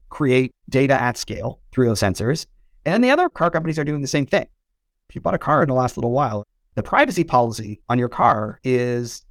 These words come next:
incredibly complicated. Basically, it's because they're sending all the data about what you're doing, partly to help you now, but a lot of it is to help them build the car of the future.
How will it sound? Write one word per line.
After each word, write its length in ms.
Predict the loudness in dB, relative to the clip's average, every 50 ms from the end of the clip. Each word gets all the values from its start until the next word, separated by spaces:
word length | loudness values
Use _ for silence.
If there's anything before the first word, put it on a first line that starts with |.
| _
incredibly 600 | -10 -10 -10 -12 -6 0 2 2 2 2 0 -2
complicated. 600 | 0 0 0 0 0 0 -2 -6 -8 -10 -12 -16 -18 _ -20 -20 -8 _ 2
Basically, 260 | 2 2 2 0 -2
it's 100 | -2 -2
because 200 | -2 -2 0 0
they're 80 | -2
sending 320 | -2 0 0 0 2 0 0
all 100 | 0 0
the 80 | 2
data 200 | 2 2 2 2
about 120 | 2 0 -2
what 120 | -2 -2
you're 120 | -2 -2 -2
doing, 380 | 0 0 0 0 0 -2 -6 -8 -12 _ _ _
partly 200 | -2 0 0 0
to 80 | 0 0
help 220 | 0 0 0 0
you 100 | 0 2
now, 520 | 2 4 2 2 0 -2 -6 -8 -10 -12 _ _ _ _ _ _ _ _ _ _ _ _
but 120 | -2 0
a 40 | 0
lot 240 | 0 0 2 2 4
of 80 | 4 4
it 80 | 2
is 120 | 2 0 -2
to 80 | -6
help 260 | -2 0 0 0 0
them 160 | -2 -2 -2 -2
build 260 | 0 -2 -2 -2 -2
the 80 | -4
car 220 | -2 0 0 0 0
of 60 | 0
the 60 | -4
future. 280 | -8 -12 -14 -14 -18